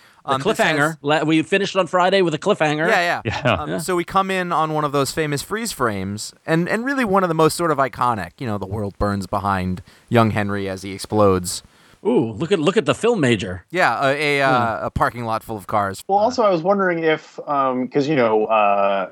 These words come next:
Speaker 4: Marty loves his Catholic and Christian imagery. The fact that it freeze frames on, like, Henry on, like, a Jesus-y kind of crucifixion pose. Do you think there's anything in that? I certainly don't see, you know, Henry as a, uh,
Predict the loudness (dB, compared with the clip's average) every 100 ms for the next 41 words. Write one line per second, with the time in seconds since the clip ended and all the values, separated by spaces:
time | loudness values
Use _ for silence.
0 | -12 -20 -20 -12 0 2 4 0 -2 -4
1 | -2 2 4 4 0 -2 -2 -2 -4 -8
2 | -10 -16 -6 2 2 2 0 0 -6 -2
3 | -2 0 -4 0 2 2 0 -4 -2 -2
4 | 0 2 2 0 0 2 2 2 0 2
5 | 0 -2 0 2 2 2 2 0 -12 -20
6 | -20 -20 -18 -4 2 4 4 4 4 4
7 | 2 2 -2 0 2 2 2 0 0 0
8 | 0 0 0 0 -2 -2 -2 -2 0 0
9 | 2 -2 0 0 0 0 -4 -6 -6 -2
10 | 2 4 4 2 0 2 2 2 2 2
11 | 2 0 0 0 0 -4 -16 -20 -20 -20
12 | -20 -20 -4 0 2 2 2 4 4 4
13 | 2 2 2 2 4 4 4